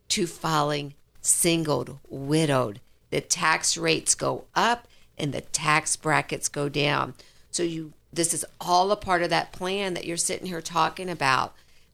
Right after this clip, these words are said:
I was, you know, just doing tax planning just this week with one of my clients. I do it with actually so many of them, but one specifically comes out in my mind that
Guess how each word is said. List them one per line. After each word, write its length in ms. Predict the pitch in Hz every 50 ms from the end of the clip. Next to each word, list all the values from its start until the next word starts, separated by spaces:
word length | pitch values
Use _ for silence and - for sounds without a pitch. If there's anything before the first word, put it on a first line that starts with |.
| _ _
I 180 | 175 170 175 180
was, 320 | 175 156 147 - - -
you 200 | - - - 185
know, 100 | 170 160
just 380 | 143 - 185 196 190 - - - - - - - _ _
doing 300 | - 180 175 185 185 190
tax 300 | 214 226 190 180 - -
planning 440 | - - - 202 185 190 196 190 190
just 260 | - 190 190 - -
this 240 | - 196 196 - -
week 320 | 170 165 175 196 208 -
with 240 | 214 202 - - - _ _ _ _
one 220 | _ 160 165 160 165
of 80 | 175
my 120 | 175 165 160
clients. 420 | - - 180 165 170 175 170 -
I 100 | 151 151
do 200 | 147 151 175 190
it 80 | 202 -
with 140 | - 135 143
actually 360 | 135 147 151 - - - 135
so 280 | - - - 175 160
many 320 | 151 151 156 165 185 185 175
of 120 | 151 143
them, 180 | 143 147 151 151
but 140 | 156 135 -
one 240 | 147 165 165 175
specifically 640 | 170 - - 170 160 - 180 180 175 185 175 - 175 147
comes 340 | - - 175 156 156 -
out 180 | 170 160 160 -
in 60 | -
my 100 | 156 151
mind 400 | 147 147 151 160 180 196 196 180
that 140 | 160 151